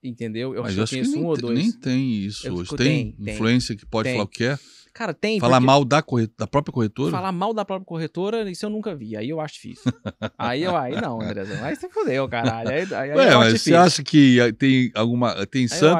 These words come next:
Speaker 1: acho
Speaker 2: nesse,
Speaker 1: difícil.
Speaker 2: nesse
Speaker 1: Não,
Speaker 2: meio?
Speaker 1: não, não acho, de forma alguma.
Speaker 2: Ah,
Speaker 1: Santo,
Speaker 2: eu,
Speaker 1: porra, né?
Speaker 2: eu não
Speaker 1: Mercado
Speaker 2: po-, não, eu
Speaker 1: financeiro.
Speaker 2: não posso, eu não posso botar minha mão no fogo mais por ninguém, cara.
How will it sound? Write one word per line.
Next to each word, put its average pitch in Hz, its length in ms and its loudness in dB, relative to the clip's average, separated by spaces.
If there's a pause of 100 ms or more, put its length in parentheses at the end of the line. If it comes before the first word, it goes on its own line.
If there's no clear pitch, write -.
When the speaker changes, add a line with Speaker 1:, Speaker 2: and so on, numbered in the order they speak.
Speaker 1:
acho - 40 0
Speaker 2:
nesse, 123 240 0
Speaker 1:
difícil. 98 480 -6
Speaker 2:
nesse 104 240 -6
Speaker 1:
Não, 107 60 -2
Speaker 2:
meio? 170 320 2
Speaker 1:
não, 120 180 -14
não - 280 -16
acho, 113 380 -8
de 151 100 -18
forma 208 260 -4
alguma. 104 400 0
Speaker 2:
Ah, 90 80 2
Speaker 1:
Santo, 95 360 2
Speaker 2:
eu, 120 100 -4
Speaker 1:
porra, 107 260 -10
né? 101 100 -8
Speaker 2:
eu 113 80 0
não 175 60 2
Speaker 1:
Mercado 196 220 2
Speaker 2:
po-, 117 60 6 (120)
não, 131 80 4
eu 123 80 4
Speaker 1:
financeiro. 117 240 2
Speaker 2:
não 151 80 -2
posso, 104 540 -4 (360)
eu - 80 -6
não 131 100 2
posso 120 240 0
botar 104 280 -2
minha 98 120 -2
mão 95 180 -2
no 90 80 -6
fogo 87 340 -8
mais 90 220 -8
por - 140 -14
ninguém, 80 320 -8
cara. - 300 -18